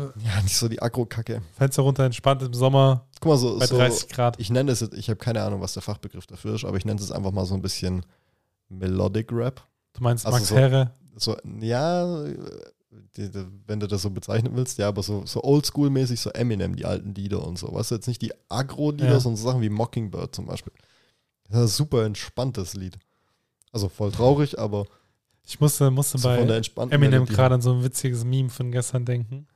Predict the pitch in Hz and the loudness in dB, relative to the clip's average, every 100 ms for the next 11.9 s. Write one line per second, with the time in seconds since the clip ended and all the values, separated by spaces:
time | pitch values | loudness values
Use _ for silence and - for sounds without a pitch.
0 | _ _ _ _ - - - - 123 123 | _ _ _ _ -20 -20 -18 -20 -4 -4
1 | - 120 120 120 - - 135 - 143 - | 0 4 4 4 0 2 2 6 4 6
2 | 156 165 _ _ _ _ _ _ _ _ | 4 2 _ _ _ _ _ _ _ _
3 | _ 139 104 98 113 113 - 113 107 110 | _ -20 -16 -6 -2 0 0 -2 0 -2
4 | - 104 113 117 135 - _ _ _ 131 | -2 -4 0 0 -2 -10 _ _ _ 0
5 | 165 151 123 143 - 139 135 143 131 - | 2 4 6 6 8 6 8 6 4 -2
6 | - _ _ - 117 139 143 160 147 - | -16 _ _ 0 2 4 4 6 6 6
7 | 160 - 147 151 139 131 - 123 160 - | 4 2 6 8 8 6 4 0 0 0
8 | 127 120 123 - 131 131 127 - - 156 | 2 2 0 -2 4 6 4 2 4 6
9 | 175 165 139 139 135 123 139 139 123 123 | 6 8 8 8 6 6 4 2 0 -2
10 | - 127 139 131 135 123 - 123 - 135 | 0 4 6 4 4 2 2 0 0 -2
11 | _ - - 117 135 - 127 131 160 | _ -20 -6 2 2 2 4 4 2